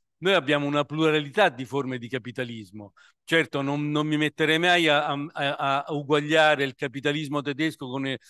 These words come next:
il capitalismo autoritario e tirannico russo, così come non uguaglierei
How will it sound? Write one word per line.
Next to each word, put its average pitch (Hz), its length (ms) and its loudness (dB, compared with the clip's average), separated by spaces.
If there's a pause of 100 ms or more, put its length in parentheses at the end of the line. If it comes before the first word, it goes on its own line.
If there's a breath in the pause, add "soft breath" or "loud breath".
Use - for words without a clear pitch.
(200 soft breath)
il 135 140 -8
capitalismo 147 800 0
autoritario 139 1160 0 (280 soft breath)
e 139 140 -2
tirannico 147 720 2
russo, 160 540 -2
così 151 260 -6
come 147 240 -4
non 143 140 -2
uguaglierei 143 720 0